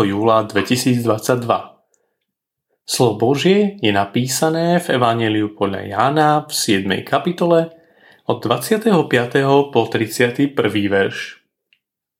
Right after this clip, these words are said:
Tu povedali niektorí z Jeruzalemcov: „Či to nie je ten, ktorého chcú zabiť? A hľa, verejne hovorí a nič mu nepovedia.“ Či poprední mužovia snáď naozaj poznali, že on je Kristus?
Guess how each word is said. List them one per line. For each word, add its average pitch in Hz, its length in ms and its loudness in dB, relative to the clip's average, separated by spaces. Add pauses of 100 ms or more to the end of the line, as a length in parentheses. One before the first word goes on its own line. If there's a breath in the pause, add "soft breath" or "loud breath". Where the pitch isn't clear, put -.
(840 soft breath)
Tu 147 80 4
povedali 196 480 2
niektorí 151 400 0
z 107 240 2
Jeruzalemcov: 101 960 -4 (720 soft breath)
„Či - 80 -4
to 113 160 0
nie 120 240 -2
je 151 80 2
ten, 139 320 0
ktorého 120 480 0
chcú - 320 -6
zabiť? 104 560 -4 (960 soft breath)
A 117 240 -2
hľa, 120 160 4 (240)
verejne 180 400 0
hovorí 147 560 0
a 117 160 -4
nič 110 240 -8
mu 127 160 -2
nepovedia.“ 98 640 -6 (1040)
Či 156 160 -2
poprední 170 400 2
mužovia 143 480 4
snáď 123 400 -2
naozaj 135 400 2
poznali, 123 400 0
že 117 160 2
on 117 160 -4
je 123 80 -6
Kristus? - 720 -8